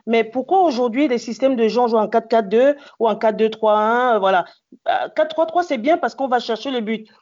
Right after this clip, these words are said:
Moi, j'ai, j'ai, j'ai une sensibilité défensive, j'ai une sensibilité défensive, mais j'aime bien aussi, euh, que mon équipe aille marquer. Mais on peut très bien le faire avec l'animation qu'on met derrière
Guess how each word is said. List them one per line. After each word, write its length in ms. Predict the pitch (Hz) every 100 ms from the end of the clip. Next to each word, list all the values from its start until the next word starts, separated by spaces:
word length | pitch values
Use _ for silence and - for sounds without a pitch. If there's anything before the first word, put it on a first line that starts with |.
| _
Moi, 100 | 208
j'ai, 160 | 202 196 185
j'ai, 80 |
j'ai 300 | 185 214 226
une 80 | -
sensibilité 480 | 233 220 214 214 277 - _
défensive, 500 | 233 214 285 349 349 _ _ _
j'ai 100 | 269
une 40 |
sensibilité 420 | 262 247 226 214 240
défensive, 480 | 226 226 214 311
mais 140 | 240 202
j'aime 200 | 240 269
bien 340 | 247 269 320 - _ _
aussi, 420 | - 208 269 320 349 _ _
euh, 300 | 202 202 196
que 140 | 196 262
mon 140 | 240
équipe 300 | 233 233 285 -
aille 180 | 262
marquer. 500 | 254 226 233 277 233 - _ _ _
Mais 120 | 185 185
on 100 | 277
peut 180 | 302 320
très 160 | 294
bien 160 | 262 285
le 100 | 269
faire 240 | 269 269
avec 220 | 226 247
l'animation 560 | 233 240 247 254 277 311
qu'on 160 | 285 269
met 160 | 254
derrière 480 | 214 208 220 254